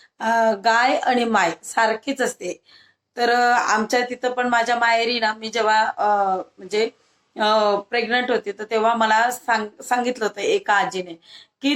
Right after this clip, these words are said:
"तू आहे ना, रोज गाईला चपाती घालत जा बेटा, की तुझं सगळं व्यवस्थित होईल." आणि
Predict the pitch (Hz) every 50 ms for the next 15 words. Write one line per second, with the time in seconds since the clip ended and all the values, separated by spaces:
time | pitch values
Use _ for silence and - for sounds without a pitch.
0 | - - 285 285 285 277 247 247 254 247 247 254 254 262 269 277 277 247 262 262
1 | 247 240 226 226 226 - 240 - - 214 - 220 226 226 220 208 196 196 190 208
2 | 208 185 190 180 - 208 214 226 - - _ _ - 226 - 247 208 214 233 226
3 | - 233 - - - 220 226 226 226 214 202 202 202 - 190 180 - 175 170 -
4 | _ - - - - - _ - 226 233